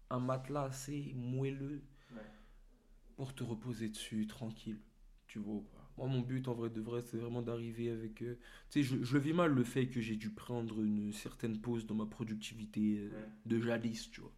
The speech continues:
Speaker 2: Ouais.
Speaker 1: J'ai eu ce trou, même pourquoi j'arrive avec un album, c'est en mode, je peux pas arriver avec un E P, ma gueule.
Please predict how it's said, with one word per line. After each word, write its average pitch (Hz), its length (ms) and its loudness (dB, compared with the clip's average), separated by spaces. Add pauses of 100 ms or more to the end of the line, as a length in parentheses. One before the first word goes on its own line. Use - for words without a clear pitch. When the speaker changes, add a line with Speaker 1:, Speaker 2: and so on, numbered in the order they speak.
(100)
Speaker 2:
Ouais. 117 80 -10 (360)
Speaker 1:
J'ai 113 180 2
eu 120 80 4
ce 117 140 0
trou, 170 480 2 (340)
même 127 140 6
pourquoi 120 220 2
j'arrive 113 220 2
avec 113 120 -2
un 110 80 0
album, 151 320 2
c'est 131 120 -4
en 107 60 0
mode, 107 180 2
je - 40 -12
peux - 100 -6
pas - 140 -6
arriver - 240 -14
avec - 160 -10
un - 40 -4
E - 40 -4
P, - 180 -4
ma 240 80 -8
gueule. - 220 -10